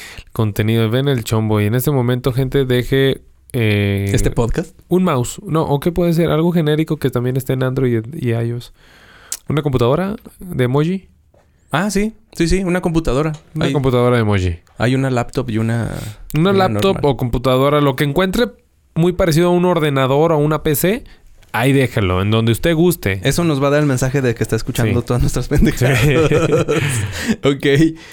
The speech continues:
Speaker 2: Este... Tipo de persona favorita.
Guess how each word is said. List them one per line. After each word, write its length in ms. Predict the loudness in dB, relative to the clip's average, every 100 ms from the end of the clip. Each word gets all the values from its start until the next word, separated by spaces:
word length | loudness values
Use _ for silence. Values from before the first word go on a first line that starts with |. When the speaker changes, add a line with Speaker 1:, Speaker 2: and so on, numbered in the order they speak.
| -20 -4
Speaker 2:
Este... 760 | -2 -2 -2 0 0 0 -2 -8 _ _ -20 -6
Tipo 260 | -2 2
de 100 | 2
persona 340 | 2 0 0 0
favorita. 600 | 0 2 2 0 -4